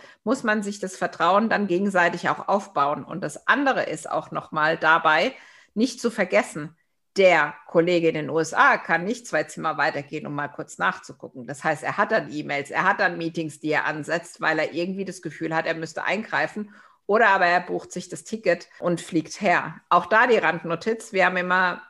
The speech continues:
bei der einen Übernahme geungt. Der, der da sehr gerne geflogen ist, war ein absoluter Fan von Heidelberg.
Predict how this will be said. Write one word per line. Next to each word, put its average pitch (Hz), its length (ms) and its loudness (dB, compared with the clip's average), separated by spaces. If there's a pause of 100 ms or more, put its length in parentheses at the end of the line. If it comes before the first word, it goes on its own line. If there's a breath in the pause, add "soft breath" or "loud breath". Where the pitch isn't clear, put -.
bei 165 120 4
der 165 180 4
einen 170 200 0
Übernahme 175 720 0
geungt. 208 680 -2
Der, 190 120 6
der 185 140 2
da 175 120 2
sehr 240 300 2
gerne 175 320 0
geflogen 233 540 0
ist, 196 340 -8
war 175 160 4
ein 170 120 -6
absoluter - 460 -4
Fan 165 220 -4
von 151 220 -10
Heidelberg. 180 580 -2